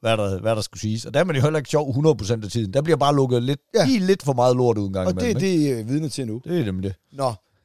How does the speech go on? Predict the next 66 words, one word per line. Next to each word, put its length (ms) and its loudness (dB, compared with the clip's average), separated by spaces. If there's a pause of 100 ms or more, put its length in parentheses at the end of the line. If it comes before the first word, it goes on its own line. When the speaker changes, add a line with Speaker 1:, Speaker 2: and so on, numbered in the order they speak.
Speaker 2:
øh, 100 -4
jeg 160 4
elsker 200 -4
at 40 -6
spille 200 -12
golf. 280 -8 (320)
Speaker 1:
Yes. 200 -6 (160)
Speaker 2:
Og, 300 0
øh, 60 -2 (260)
man 200 -6
kan 240 -8
vælge 240 0
at 100 -6
bære 280 -4
sin 180 -8
golfbag. 500 -4 (120)
Det 100 0
er 40 0
det, 200 -4
de 60 -8
professionelle 560 -6
gør, 160 -4
men 160 -6
det 60 -2
er, 40 -2
fordi 160 -8
de 60 -4
har 100 -4
en 100 -14
caddy. 380 -4 (420)
Og 60 0
ellers 180 0
så 60 -4
kan 80 -4
man 60 -8
få 120 -4
sådan 120 -4
en 60 -2
lille 120 -6
vogn, 340 0
man 100 -6
kan 100 -4
sætte 180 -6
den 100 -12
på. 260 -6 (380)
Og 100 -6
så 100 -6
kan 120 -6
man 140 -6
få 340 -4
en, 200 -8 (140)
en 120 -16
golfbuggy, 720 0
man 180 -6
kan 120 -6
sidde 320 0
i. 60 -6
Det 180 -12
kan 120 -4
man 100 -6
så 100 -6
ikke 100 -6
i 40 -4
min 160 -6
klub, 260 -4
men 260 -6